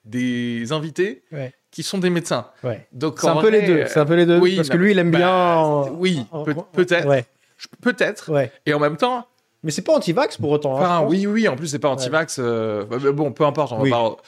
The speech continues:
Speaker 1: à la limite, euh, peu importe, parce que
Speaker 2: Non, on s'en
Speaker 1: justement,
Speaker 2: fiche.
Speaker 1: oui, c'est ça.
Speaker 2: Parce qu'on est d'accord sur la conclusion qu'il faut pas censurer.
Speaker 1: Exact, mais c'est ça le problème,
Speaker 2: Ouais.
Speaker 1: en fait, c'est que du coup, tu te, tu commences à dire, « Non, il faut pas le faire. »
Speaker 2: Ouais.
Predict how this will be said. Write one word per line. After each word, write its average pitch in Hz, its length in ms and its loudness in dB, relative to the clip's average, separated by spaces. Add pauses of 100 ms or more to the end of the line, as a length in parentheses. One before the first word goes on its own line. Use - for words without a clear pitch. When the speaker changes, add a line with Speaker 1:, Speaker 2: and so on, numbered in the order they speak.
(200)
Speaker 1:
à - 60 -4
la 120 60 0
limite, 147 260 -4
euh, 113 260 -2 (100)
peu 151 120 2
importe, 160 300 0
parce 151 120 -2
que 151 40 2
Speaker 2:
Non, 170 80 4
on 135 160 0
s'en - 0 -
Speaker 1:
justement, 190 400 2
Speaker 2:
fiche. 147 80 -2
Speaker 1:
oui, 208 240 2
c'est 185 120 -8
ça. 208 120 0
Speaker 2:
Parce 160 100 0
qu'on 160 80 2
est 156 60 4
d'accord 151 260 2
sur 156 140 0
la 143 60 2
conclusion 151 360 0
qu'il 156 180 -2
faut 147 200 -2
pas 165 160 2
censurer. 160 420 0
Speaker 1:
Exact, 196 340 -2
mais 180 200 0
c'est 180 120 -4
ça 240 140 -2
le 202 60 -10
problème, 202 320 0
Speaker 2:
Ouais. 170 60 -2
Speaker 1:
en 139 40 -6
fait, 143 160 -4
c'est 139 80 -10
que - 140 -18
du 156 100 -10
coup, 254 380 -6
tu - 180 -12
te, 165 340 -4
tu - 160 -12
commences 180 300 -4
à 165 80 0
dire, « 165 460 -4
Non, 170 260 0
il 151 100 -4
faut - 140 -6
pas 143 140 0
le 135 80 -4
faire. » - 220 -6 (140)
Speaker 2:
Ouais. 127 240 -4